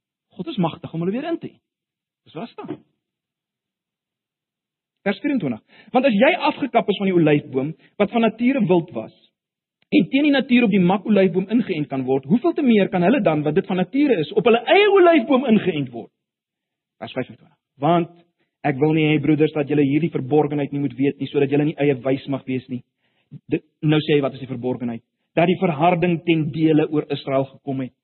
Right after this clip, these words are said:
totdat die volheid van die heidene ingegaan het. En so, hy verwys na 'n proses, "En so sal die hele Israel gered word, soos geskrywe is, die verlosser sal uit Sion kom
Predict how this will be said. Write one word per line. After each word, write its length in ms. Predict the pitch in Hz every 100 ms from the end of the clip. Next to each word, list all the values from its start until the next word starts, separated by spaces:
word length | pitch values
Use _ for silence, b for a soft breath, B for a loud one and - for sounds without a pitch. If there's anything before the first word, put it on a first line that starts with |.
| _ _ -
totdat 240 | 185 180
die 80 | 180 -
volheid 320 | 190 175 170
van 120 | 170
die 120 | 165
heidene 300 | 165 202 180 143
ingegaan 420 | 131 - 123 113
het. 80 | - _ _ B B B
En 140 | 208 233 - - -
so, 280 | 269 147 - _ _ _ _ _ _
hy 80 | -
verwys 260 | 135 160 180
na 120 | 165
'n 40 |
proses, 480 | 170 165 - 120 - _ _ b b -
"En 160 | 233 - -
so 180 | 285 311 -
sal 180 | 262 233
die 160 | 254 254
hele 280 | 285 330 339
Israel 380 | 269 - 226 202
gered 340 | 185 175 175 135
word, 180 | 160
soos 160 | 180 170
geskrywe 500 | 147 - 185 185 175
is, 80 | 139
die 120 | 123
verlosser 460 | 131 135 214 - 226
sal 140 | 220
uit 120 | 220
Sion 340 | - 190 160 127
kom 240 | 131 123